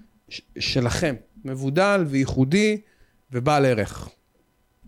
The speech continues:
אני עובר לשאלה השלישית. שלישית? כן. יפה. מה סט הכישורים והערכים האישיים שלי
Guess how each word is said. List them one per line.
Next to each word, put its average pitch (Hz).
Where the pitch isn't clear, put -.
אני 143
עובר 185
לשאלה 151
השלישית. 123
שלישית? -
כן. 90
יפה. 104
מה 247
סט -
הכישורים 156
והערכים 139
האישיים 151
שלי 151